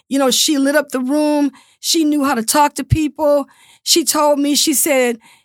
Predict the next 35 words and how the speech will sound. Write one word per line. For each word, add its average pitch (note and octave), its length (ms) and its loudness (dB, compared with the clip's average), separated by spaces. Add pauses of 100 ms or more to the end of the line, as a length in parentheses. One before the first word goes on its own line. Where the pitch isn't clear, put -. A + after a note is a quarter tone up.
(180)
"If C#4 220 -2
you F#4 300 0
have E4 280 -2
the C#4 80 0
right D4 360 -2
personality," C4+ 1040 0 (360)
she E4 180 0
said, B3+ 380 0
"you E4 120 0
can C#4 120 -4
say B3+ 380 -2
anything D#4 500 0
you C#4+ 160 0
want C#4 440 -2
and A3+ 140 0
get A#3+ 140 0
away B3 260 0
with G#3+ 280 -2
it." F#3+ 160 -2 (360)
And B3+ 120 -2
the A#3+ 80 -2
reason E4+ 380 0
why D#4+ 160 2
she F4+ 260 0
could C#4+ 160 -4
do F4 180 0
that B3+ 340 0 (340)
is A#3 160 -2
because B3 280 0
she D#4+ 340 2
had A#3+ 200 -2
that C4 220 0
kind C4+ 200 -2
of B3 60 -4
personality. A#3+ 920 0